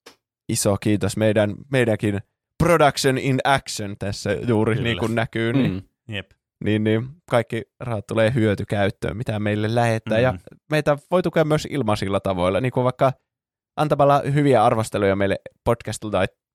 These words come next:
Speaker 1: podcast-alustalla, missä meitä kuuntelee, suosittelemalla kaverille. Se on tosi hyvä. Mä kuuntelen tuplahyppyä,
Speaker 2: Kyllä.
Speaker 3: Kyllä.
Speaker 1: kun mä rentoudun ja pelaan Minecraftia tai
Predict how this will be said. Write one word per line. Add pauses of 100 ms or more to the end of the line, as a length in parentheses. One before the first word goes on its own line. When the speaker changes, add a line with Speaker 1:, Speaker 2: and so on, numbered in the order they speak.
(160)
Speaker 1:
podcast-alustalla,
missä
meitä
kuuntelee, (580)
suosittelemalla
kaverille.
Se
on (160)
tosi
hyvä.
Mä
kuuntelen
tuplahyppyä, (580)
Speaker 2:
Kyllä.
Speaker 3:
Kyllä. (440)
Speaker 1:
kun
mä
rentoudun
ja
pelaan
Minecraftia
tai